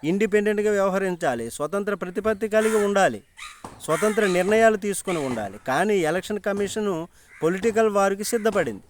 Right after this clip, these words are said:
మరి ఇంతకన్నా ప్రమాదం ఏముంటుంది? అపోజిషన్ అడుగుతున్నారా, అడుగుతున్నదేంటి? రాహుల్ గాంధీ కానీ అపోజిషన్ కానీ అడుగుతున్నదేంటి? "మాకు మిషన్ రీడబుల్ లిస్టు ఇవ్వండి"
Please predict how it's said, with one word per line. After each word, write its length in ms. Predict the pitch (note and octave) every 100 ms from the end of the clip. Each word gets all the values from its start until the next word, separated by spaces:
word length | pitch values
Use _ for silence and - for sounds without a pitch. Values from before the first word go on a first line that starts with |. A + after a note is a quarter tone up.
| _ - - _ - - C3
మరి 160 | C#3
ఇంతకన్నా 760 | C3+ C#3+ F3 F#3 F#3+ G3 F3 F3+ _ _ _ -
ప్రమాదం 400 | C#3 E3+ F#3 F#3+
ఏముంటుంది? 640 | F3+ F3+ E3 E3+ E3+ F3 _ - - B2+
అపోజిషన్ 540 | C#3 G3+ G3+ G3+ G3+
అడుగుతున్నారా, 680 | F3+ F#3 G3+ G#3+ G#3 G3 F#3 F3+ E3+ F3
అడుగుతున్నదేంటి? 840 | F3+ G3+ G#3 G3 F#3 G3 F#3 F#3 -
రాహుల్ 300 | C3+ D#3+ F3+
గాంధీ 300 | F3 F3+ F3
కానీ 240 | F3+ F#3+ G3+
అపోజిషన్ 640 | C#3+ F3+ F3+ F#3 E3+ F3+
కానీ 220 | F#3 F#3
అడుగుతున్నదేంటి? 840 | F3+ F#3+ F#3+ G3 F3+ F#3 F3+ F3+ F3+ _ - _ - - - _ _ A2+
"మాకు 580 | C#3+ G#3 G#3+ F3 D#3 G3+ - - -
మిషన్ 440 | C3 D#3+ G#3+ A3 G3+ -
రీడబుల్ 600 | C3 E3 F#3+ F#3+ G3+ G3 - _ _ _ D#3+
లిస్టు 380 | D3+ F#3+ - B3
ఇవ్వండి" 560 | F3+ C3+ C#3+ C3 B2